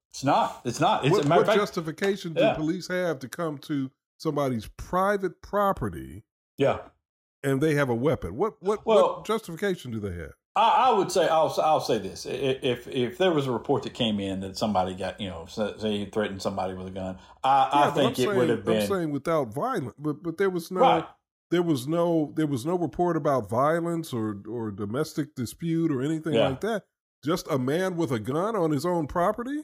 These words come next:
Speaker 2: So
Speaker 1: Yeah.
Speaker 2: what? In
Speaker 1: Yeah,
Speaker 2: the state
Speaker 1: well
Speaker 2: of Alabama, so what?
Speaker 1: But according, you know, accor-, initially the story is, and I, I don't know where these, these things stand because nobody will sub-, this is another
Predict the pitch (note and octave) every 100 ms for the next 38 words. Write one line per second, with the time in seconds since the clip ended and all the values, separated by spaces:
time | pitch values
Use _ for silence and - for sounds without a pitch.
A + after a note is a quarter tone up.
0 | - - C#4 D4 E4 D#4+ - - - -
1 | - A#3 - B3 B3+ A#3+ B3+ A#3+ B3+ D#4+
2 | C#4 - D#4 D#4+ F#4 - _ _ _ _
3 | _ F#3+ G3 F3+ - A#3 A3 E3+ D3+ C3+
4 | B2 B2+ F#3 F3+ C#3+ F3+ F#3 B2 G#2+ F#2+
5 | F#2+ - A2 F#2 F#2 G#2+ C3 D3+ F3 G#3
6 | D3 C3 A#2 A2+ G#2 G#2 G2 - G#2 -
7 | F#2 D#2+ A2+ F2+ G#2 C#3 C3 G3 F3+ D#3
8 | C#3 B2 - B2 A#2 F3 G3+ G#3+ G#3+ D#3+
9 | D3 A#2 G#2